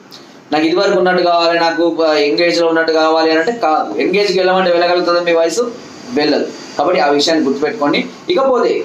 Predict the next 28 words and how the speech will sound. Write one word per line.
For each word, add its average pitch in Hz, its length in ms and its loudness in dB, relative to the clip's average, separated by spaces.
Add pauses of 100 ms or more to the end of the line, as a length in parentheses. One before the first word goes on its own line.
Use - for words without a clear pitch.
కంప్లీట్ 269 320 0
గా 277 120 2
అసలు 233 420 0
మీకు 220 140 0
సమస్యలే 180 480 0
ఉం-, 156 220 0
సమస్య 190 360 0
ఉంది 180 280 0
అనుకుందాం. 156 320 0
అంటే 233 260 0
పూర్తిగా 185 360 0
ఎరెక్షన్స్ 160 460 0
అవ్వడం 165 240 2
లేదు, 170 300 0 (540)
అయినా 175 200 0
ఎక్కువసేపు 175 460 0
ఉండడం 170 280 0
లేదు, 180 340 0 (280)
లేదా 196 200 0
స్త్రీ 202 160 2
దగ్గరికి 208 240 2
వెళ్ళగానే 185 400 2
మెత్తబడిపోతుంది, 165 840 -2
ఇలాంటి 269 320 0
సమస్యలతో 208 480 0
మాత్రమే 202 460 0
మీరు 196 140 -2
బాధపడుతున్నట్లయితే 156 1000 -2